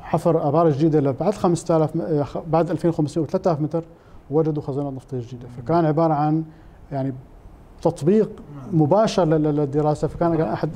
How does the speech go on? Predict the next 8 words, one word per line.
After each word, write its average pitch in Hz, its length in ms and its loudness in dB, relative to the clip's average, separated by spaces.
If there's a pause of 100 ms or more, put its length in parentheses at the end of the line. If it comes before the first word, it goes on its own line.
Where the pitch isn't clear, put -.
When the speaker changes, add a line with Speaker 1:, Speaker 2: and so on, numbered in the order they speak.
(100)
Speaker 1:
للبحث 156 580 0
في، 139 180 -2
في، 135 320 -2
في، 143 140 -14
في - 280 -14
سوريا. 127 340 -4 (760)
فكان 202 400 4
هذا 190 240 4